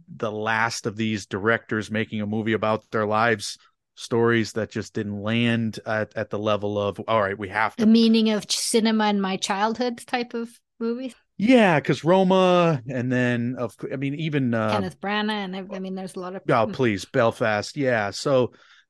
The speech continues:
Speaker 1: they, they haven't <laughs> landed that much. I don't know why everybody has to do one. I actually liked Armageddon Time to an extent, where James Gray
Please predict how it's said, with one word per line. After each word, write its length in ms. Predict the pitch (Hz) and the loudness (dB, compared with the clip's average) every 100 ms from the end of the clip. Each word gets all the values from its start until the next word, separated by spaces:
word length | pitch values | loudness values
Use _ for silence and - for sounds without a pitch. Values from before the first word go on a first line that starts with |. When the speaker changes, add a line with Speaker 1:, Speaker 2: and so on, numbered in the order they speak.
| - | -2
Speaker 1:
they, 140 | 135 | 0
they 180 | 131 147 | 2 2
haven't 440 | 131 156 147 135 | 4 4 4 2
<laughs> 20 | 120 | 2
landed 420 | 117 - 170 - 151 | 0 2 0 0 2
that 300 | 147 151 - | 2 2 0
much. 200 | 131 151 | 0 2
I 60 | |
don't 120 | 147 | 2
know 60 | 143 | 4
why 180 | 127 123 | 4 4
everybody 300 | 127 120 117 | 4 2 2
has 160 | 110 | 0
to 80 | - | -2
do 200 | 107 147 | 2 4
one. 360 | 139 117 104 104 - | 4 2 0 -4 -4
I 200 | - 247 247 | 2 2 4
actually 320 | 320 - 175 | 2 4 2
liked 360 | 139 180 156 - | 4 2 2 0
Armageddon 540 | 135 151 117 131 156 120 | 0 2 2 2 2 -2
Time 300 | - 107 101 | -4 -4 -2
to 160 | 120 | -4
an 60 | 110 | -4
extent, 440 | 104 - 120 110 | -6 -6 -4 -4
where 140 | 110 107 | -4 -4
James 300 | 127 117 104 | -2 -4 -2
Gray 420 | 120 117 117 104 | 2 4 4 2